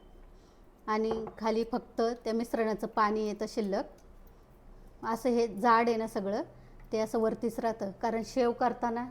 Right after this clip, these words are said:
शेवची थाळी खूप बारीक असते, त्यामध्ये हा अडकलं, हा वरचा चोथा, तर शेव तुटते. म्हणून असं आहे ना, गाळून फक्त आपल्याला हे पाणी पाणी घ्यायचं आहे. तर इथे पहा, आपलं हे मिश्रण तयार आहे.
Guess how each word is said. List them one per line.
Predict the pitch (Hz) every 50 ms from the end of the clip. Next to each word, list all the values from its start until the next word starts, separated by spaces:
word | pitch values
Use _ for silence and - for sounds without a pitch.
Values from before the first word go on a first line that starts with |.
| - -
शेवची | - 262 233 226 220 - 240 220
थाळी | 254 247 220 214 226 214 214
खूप | - 226
बारीक | 190 226 214 214 214 220 214 - 226
असते, | 214 - - - 220 220 285 - - - - - - - - - - -
त्यामध्ये | 226 220 226 226 214 220
हा | 220 214 208 208 208 208 - -
अडकलं, | 214 233 220 233 226 - 247 233
हा | 220 220 202 190 214 262 - - - - -
वरचा | 220 233 - - 247
चोथा, | 220 - - 226 214 - - 196 180 175 - - - - - - -
तर | 226 220
शेव | - - 269 247 247
तुटते. | 247 254 - 262 - - - - 185 175 - - - - - - - - - -
म्हणून | 226 220 226 226 233 233
असं | 226 226 - 247
आहे | 214 208
ना, | 220 277 320 - - - - - - - 214
गाळून | 220 220 214 208 220 226 240 240 240
फक्त | - 262 - - - 226
आपल्याला | 208 208 - 220 220 220
हे | 220 262
पाणी | 311 - - 233 214 202 196 190
पाणी | - 196 185 190 196
घ्यायचं | 196 214 190 175 - -
आहे. | 175 185 - - - - - - - - - - - - - -
तर | 233
इथे | 240 233 294 262
पहा, | 262 254 240 233 240 302 - - -
आपलं | 214 214 - 233 233
हे | 233 220
मिश्रण | 220 233 240 - - 240 226 214 196
तयार | 240 233 233 240 240 220
आहे. | 214 254